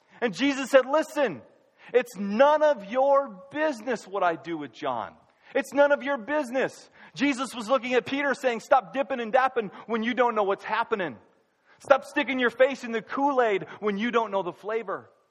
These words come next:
Listen, don't rank yourself. Don't compare yourself with what everybody else has.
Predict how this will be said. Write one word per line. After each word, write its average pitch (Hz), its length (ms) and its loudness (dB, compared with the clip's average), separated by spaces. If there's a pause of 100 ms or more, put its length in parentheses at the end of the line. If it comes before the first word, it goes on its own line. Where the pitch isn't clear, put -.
(160)
Listen, 277 360 2 (220)
don't 269 280 8 (140)
rank 302 420 4
yourself. 240 720 2 (240)
Don't 294 240 4
compare 269 640 2
yourself 226 680 2 (220)
with 226 220 0
what 254 160 4
everybody 254 720 4
else 277 340 4
has. 208 500 4